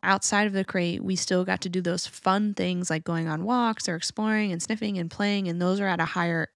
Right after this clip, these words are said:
energy level, I still was able to take some of those things from that list and associate it with the crate or involve the crate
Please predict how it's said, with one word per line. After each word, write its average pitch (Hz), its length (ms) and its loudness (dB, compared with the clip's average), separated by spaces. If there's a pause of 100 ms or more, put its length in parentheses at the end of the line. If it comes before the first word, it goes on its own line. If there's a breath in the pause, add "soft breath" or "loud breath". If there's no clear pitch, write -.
energy 214 460 2
level, 269 480 2 (480 loud breath)
I 202 80 4
still 247 240 4
was 233 120 4
able 208 220 2
to 190 140 0
take 196 380 0 (220 soft breath)
some 247 380 4
of 214 180 2
those 180 300 0
things 180 340 -2
from 180 220 -4
that 160 220 -6
list 175 580 -4 (600 soft breath)
and 190 100 -4
associate 220 500 2
it 170 120 -2
with 165 140 0
the 175 80 -6
crate 208 380 2
or 180 140 2
involve 185 600 4
the 165 80 -2
crate 156 560 -4